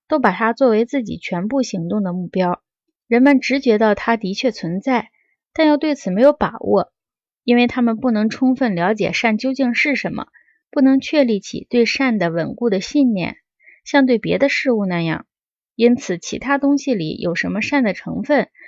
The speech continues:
他们也认不出来。在这么一个重大的问题上，我要问，我们能容许城邦的最优秀人物，我们要把一切都委托给他的，也这么愚昧无知吗？”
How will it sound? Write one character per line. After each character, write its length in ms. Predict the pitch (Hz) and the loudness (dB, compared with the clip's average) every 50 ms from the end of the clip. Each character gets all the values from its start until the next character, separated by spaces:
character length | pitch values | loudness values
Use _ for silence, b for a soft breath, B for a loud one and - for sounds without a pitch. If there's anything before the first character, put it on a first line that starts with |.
| B B B | B B B
他 140 | - - | -6 0
们 140 | 254 269 277 | 2 2 2
也 100 | 233 170 | 2 0
认 240 | - 180 190 185 175 | -2 -2 -4 -4 -4
不 60 | 185 | -6
出 180 | - - - 220 | -10 -12 -10 -6
来。 360 | 202 175 156 156 165 - _ _ _ _ _ _ _ _ _ _ | -4 -2 -2 -2 -2 -4 _ _ _ _ _ _ _ _ _ _
在 180 | - 240 233 | 6 6 6
这 140 | 214 240 233 | 6 6 2
么 100 | 214 208 | 2 2
一 120 | 190 175 175 | -4 -2 0
个 160 | 214 214 214 | 0 0 2
重 200 | 262 262 247 233 | 2 0 0 2
大 140 | 233 220 214 | 2 0 0
的 120 | 202 190 | 0 0
问 180 | 214 220 208 190 | 0 0 0 -2
题 180 | - 175 170 | -2 -4 -4
上， 260 | - - 202 180 - _ _ _ _ | -2 -2 -2 -2 -4 _ _ _ _
我 120 | - 196 | 2 4
要 200 | 196 208 214 214 | 4 4 4 4
问， 260 | 208 226 220 196 196 - _ _ _ _ _ _ _ - | 4 4 2 2 0 -6 _ _ _ _ _ _ _ -4
我 140 | - 196 | -2 0
们 160 | 185 180 185 185 | 0 0 0 -2
能 180 | 185 208 247 | 0 2 2
容 240 | 254 240 214 233 269 | 2 2 4 2 0
许 240 | 269 - - 185 165 | 0 0 -4 -4 -4
城 300 | - - - 180 185 208 | -4 -6 -6 -4 0 0
邦 160 | 240 247 254 | 2 2 4
的 140 | 247 240 220 | 2 2 0
最 180 | - 254 247 | 0 -2 0
优 160 | 240 269 285 277 | 2 2 0 0
秀 180 | - 285 240 | 2 2 2
人 260 | 208 185 160 156 165 | 2 2 0 -2 -2
物， 260 | 185 190 190 175 - _ _ _ _ _ _ _ _ - | -2 -2 -2 -2 -4 _ _ _ _ _ _ _ _ -2
我 80 | 196 | 0
们 100 | 202 226 | 2 4
要 160 | 254 285 262 | 6 6 6
把 160 | 240 - 190 - | 4 2 -2 -4
一 220 | - 175 190 214 | -4 -6 -6 -8
切 240 | - - 269 240 214 | -4 0 0 0 2
都 160 | - 233 240 | 2 2 2
委 180 | 226 208 - - | 2 0 -2 -4
托 220 | - - 254 247 | -4 -4 -4 -4
给 120 | - - | -4 -6
他 280 | - - - 208 196 196 | -8 -6 -4 -4 -4 -2
的， 180 | 190 202 190 190 _ _ _ _ _ _ _ _ _ - | -2 -4 -6 -6 _ _ _ _ _ _ _ _ _ -2
也 160 | 196 185 180 | 0 0 2
这 160 | - 262 247 | 2 2 2
么 140 | 220 202 185 | 2 0 -2
愚 160 | 175 180 202 | -4 -6 -2
昧 180 | 214 233 226 208 | -2 0 0 0
无 200 | 190 190 190 196 | -2 -2 -4 -6
知 200 | - - 254 247 | -4 -4 -2 -2
吗？” 200 | 240 240 226 | 0 -2 -4